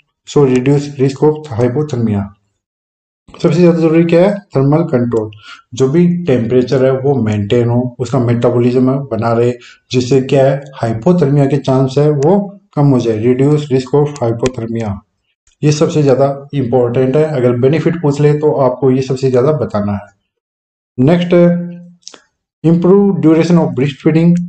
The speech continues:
and facilitate physiological stability in baby। तो इसमें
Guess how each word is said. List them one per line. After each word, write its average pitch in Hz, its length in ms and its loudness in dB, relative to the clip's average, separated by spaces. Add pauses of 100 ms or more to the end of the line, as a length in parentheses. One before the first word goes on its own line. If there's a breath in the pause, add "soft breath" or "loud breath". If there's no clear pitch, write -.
(240)
and 131 240 0
facilitate 151 600 0
physiological 131 720 0
stability 123 480 -2
in 151 160 -2
baby। 101 320 -2 (680)
तो 135 100 -6
इसमें 147 220 0